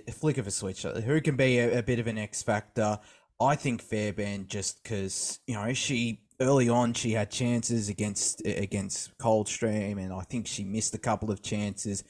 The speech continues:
If she takes advantage of all those chances, she can definitely prove to be a we-, prove to be a nuisance for,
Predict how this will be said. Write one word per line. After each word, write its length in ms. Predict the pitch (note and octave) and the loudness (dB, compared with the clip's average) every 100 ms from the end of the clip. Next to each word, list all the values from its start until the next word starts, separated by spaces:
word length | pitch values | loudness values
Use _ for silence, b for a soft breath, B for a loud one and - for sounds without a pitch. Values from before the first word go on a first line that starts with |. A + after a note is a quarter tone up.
| B B | B B
If 100 | G#2+ | -4
she 200 | - D3+ | 2 4
takes 240 | D#3+ B2+ | 4 2
advantage 420 | A#2 A2+ A#2+ A2+ G2+ | 2 2 2 0 -2
of 100 | G2 | -2
all 140 | A2 | 0
those 240 | G2+ G2 | 0 -2
chances, 320 | - F#2+ F#2+ - | -4 -6 -6 -10
she 140 | - | -10
can 240 | - G2+ - b b b _ | -8 -10 -12 b b b _
definitely 360 | B2 A#2 A2+ G2+ | -2 0 -2 -2
prove 260 | A2+ G2+ | -2 -4
to 60 | - | -4
be 160 | G#2 G2+ | -4 -2
a 80 | |
we-, 120 | G2 G#2+ - G2+ G2 - _ | -2 -6 -6 -10 -12 -18 _
prove 260 | - G#2+ G2 | -6 -4 -6
to 100 | - | -8
be 300 | G2+ G2+ G2 G#2 | -4 -4 -4 -6
a 60 | |
nuisance 580 | G#2 G2+ G#2 - G#2 - | -6 -4 -4 -4 -4 -2
for, 240 | - G2+ | 2 2